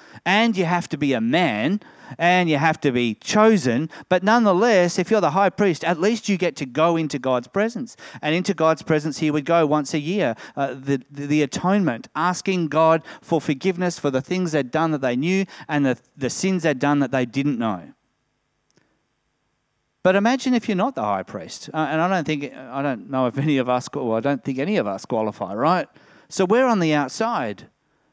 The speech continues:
We're sitting back. And if we're a woman or we're a child or we're not of the right faith, if we're not of the right family,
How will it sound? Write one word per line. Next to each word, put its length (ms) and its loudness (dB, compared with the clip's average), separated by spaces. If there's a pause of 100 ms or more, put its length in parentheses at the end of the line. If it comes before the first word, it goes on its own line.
(120)
We're 420 2
sitting 360 0
back. 420 0
And 160 0 (260)
if 200 -2
we're 240 4
a 100 2
woman 400 2
or 220 2
we're 180 4
a 60 -2
child 560 4 (240)
or 160 2
we're 120 4
not 220 4
of 80 0
the 100 2
right 260 2
faith, 400 2
if 100 -2
we're 100 2
not 180 2
of 60 2
the 100 2
right 260 2
family, 440 0